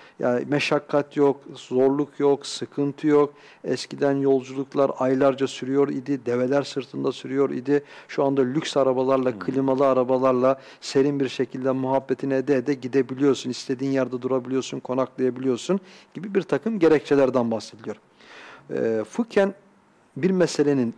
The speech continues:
Speaker 1: illeti vardır, bir de hikmeti vardır. İllet, o hükmün sübutu için gerekli olan bir şeydir. Yani bir hüküm verebilmemiz için o illeti tabi biliyorsak, illet varsa o hükümde vardır. İllet yoksa hükümde yoktur.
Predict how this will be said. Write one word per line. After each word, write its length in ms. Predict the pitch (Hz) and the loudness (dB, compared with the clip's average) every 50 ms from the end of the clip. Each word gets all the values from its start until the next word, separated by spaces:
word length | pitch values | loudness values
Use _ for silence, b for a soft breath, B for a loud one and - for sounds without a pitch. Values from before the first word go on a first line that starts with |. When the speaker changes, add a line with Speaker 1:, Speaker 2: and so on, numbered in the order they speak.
| - - | -8 -8
Speaker 1:
illeti 440 | 143 131 135 151 147 151 - 208 185 | -4 0 2 2 2 2 0 0 2
vardır, 400 | 143 131 127 127 220 226 220 180 | 2 2 0 0 -4 -4 -4 -2
bir 160 | 170 165 160 | -2 -2 0
de 80 | 185 156 | -2 -2
hikmeti 580 | - 165 135 - - 151 151 143 - - 143 | -4 -6 -12 -8 -4 -2 -2 -2 0 0 0
vardır. 380 | 120 107 101 98 - 110 - - _ _ _ _ _ _ _ _ _ _ _ _ _ _ _ _ _ - | 0 0 -2 -6 -10 -14 -14 -16 _ _ _ _ _ _ _ _ _ _ _ _ _ _ _ _ _ -4
İllet, 500 | - 131 131 170 226 233 226 - - - _ b b b b b b b b b b - | -4 0 2 2 2 2 0 -4 -20 -20 _ b b b b b b b b b b 4
o 140 | 208 185 165 | 4 4 4
hükmün 460 | 170 - - - 185 208 226 214 214 - - | 2 -2 -2 0 2 2 2 2 0 -6 -14
sübutu 680 | - - - - - - 135 131 151 160 160 160 - | -14 -12 -10 -6 -4 -4 -2 0 2 0 2 0 -2
için 300 | - 156 - - 208 196 | -6 -6 -4 -4 -4 0
gerekli 420 | 160 151 156 151 143 143 - - 151 | 2 4 4 4 4 0 0 2 2
olan 260 | 143 127 123 113 110 | 4 4 2 0 -2
bir 60 | 107 | -6
şeydir. 400 | 101 - - 120 104 - - - | -8 -10 -10 -12 -12 -12 -12 -8
Yani 320 | 110 123 131 123 117 113 110 - - | -4 -4 -2 -2 -2 -4 -6 -10 -8
bir 140 | 147 147 - | -4 -4 -4
hüküm 380 | - - 143 123 - - 143 127 | -4 -4 -10 -10 -6 -4 0 0
verebilmemiz 720 | 131 131 131 135 127 139 135 135 143 143 151 151 127 110 | 2 2 2 0 0 -2 -6 -4 -4 -2 -2 -4 -4 -6
için 300 | 104 - - 190 226 214 B B B B B B | -8 -4 -2 -2 -2 -2 B B B B B B
o 120 | - 139 135 | 0 2 2
illeti 320 | 131 131 135 131 - - | 4 2 0 0 -2 -6
tabi 280 | - - 127 123 120 120 | -6 -2 -2 -2 -2 -2
biliyorsak, 500 | 131 135 131 113 - - 202 208 214 B B B B B B | 0 0 0 0 0 0 0 0 -2 B B B B B B
illet 400 | - 175 170 160 143 131 - - | -2 0 2 2 2 2 0 2
varsa 320 | 143 180 185 175 - - - | 2 2 2 2 0 -2 -2
o 80 | 208 - - | -2 0 -4
hükümde 420 | 180 - - 156 147 147 151 143 | -4 -4 -4 -2 0 2 4 4
vardır. 360 | 131 127 117 107 - 107 - _ - | 4 4 2 0 -2 -8 -12 _ -4
İllet 400 | 175 170 160 147 131 113 - - | -4 -2 0 0 0 0 2 2
yoksa 280 | 175 170 - - - 208 | 2 2 2 -2 -4 -4
hükümde 420 | 175 151 - - 123 123 - 220 | -4 -4 -6 -8 -6 0 2 4
yoktur. 340 | 214 156 120 - - - | 4 4 2 -2 -8 -20